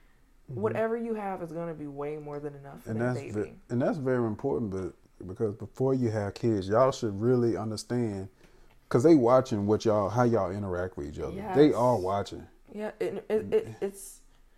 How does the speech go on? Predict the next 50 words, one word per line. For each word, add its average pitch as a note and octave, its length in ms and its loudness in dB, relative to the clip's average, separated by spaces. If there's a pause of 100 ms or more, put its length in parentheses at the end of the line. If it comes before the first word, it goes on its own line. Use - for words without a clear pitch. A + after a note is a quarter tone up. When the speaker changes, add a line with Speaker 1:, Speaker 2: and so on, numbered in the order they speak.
(360)
Speaker 2:
I G3+ 140 0
always F#3+ 480 -4 (220)
say D#3+ 260 -4
this. - 440 -10
If - 120 -8
a D#3 40 -10
person A3+ 340 -10
gets G3+ 180 -12
married, D#3+ 400 -4
y'all - 200 -6
should - 180 -12
at D#3 160 -6
least D3 480 -10
wait D3+ 260 -6
at D#3+ 160 -8
least D3 240 -12
one C#3+ 220 -10
year E3+ 320 -12 (240)
Speaker 1:
Mm-hmm. G#2 180 -6
Speaker 2:
before E3 720 -2
having D3+ 340 -8
children D3 400 -8
so C#3+ 200 -10
that D3 220 -8
that C#3+ 180 -8
marriage D3+ 480 -6
starts - 400 -10
off - 200 -12
with - 120 -14
just - 240 -14
you E3+ 120 -12
all. - 300 -8
Because D#3 300 -8
we G3+ 100 -6
didn't, F#3+ 240 -10 (1120)
we F3+ 160 -4
were E3+ 80 -4
together F#3 400 -4
two G#3+ 140 -12
years, D#3+ 440 -8
and, D3 160 -14
and D3 160 -12
then D3+ 160 -4
after D#3 240 -10
we D#3 80 -8
got D#3 180 -8
married, C#3+ 440 -12
we D3 80 -10
were D3 80 -8
still D3+ 640 -6